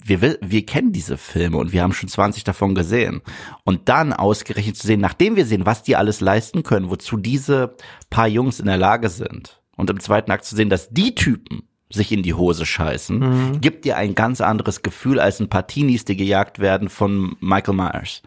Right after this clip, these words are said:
Speaker 1: Und, äh, das hat diesen Film schon so extrem spannend gemacht. Und auch dieser Approach von Steven Spielberg tatsächlich, die haben sich sehr inspirieren lassen vom Weißen Hai. Man zeigt die Kreatur so gut wie nie.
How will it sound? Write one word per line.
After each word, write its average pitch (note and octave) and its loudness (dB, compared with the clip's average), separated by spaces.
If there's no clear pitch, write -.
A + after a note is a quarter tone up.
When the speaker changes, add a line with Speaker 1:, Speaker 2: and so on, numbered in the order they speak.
Speaker 1:
Und, G2+ 2
äh, F2+ 2
das G#2 0
hat - -2
diesen F#2 0
Film F2+ 0
schon F2 -2
so D#2+ -2
extrem - -6
spannend C#2 -8
gemacht. D#2 -6
Und E2 -2
auch D#2+ -2
dieser F2+ 2
Approach - 2
von F#2+ 2
Steven F#2+ -2
Spielberg - 0
tatsächlich, E2+ -4
die G2 -2
haben F2 2
sich - -6
sehr F2+ 4
inspirieren F#2 0
lassen F#2 0
vom F#2 0
Weißen F2+ 2
Hai. B2 2
Man F2 -4
zeigt - -4
die F#3 -6
Kreatur F#2+ -2
so F2 -2
gut F2 -6
wie F#2 2
nie. F2+ 2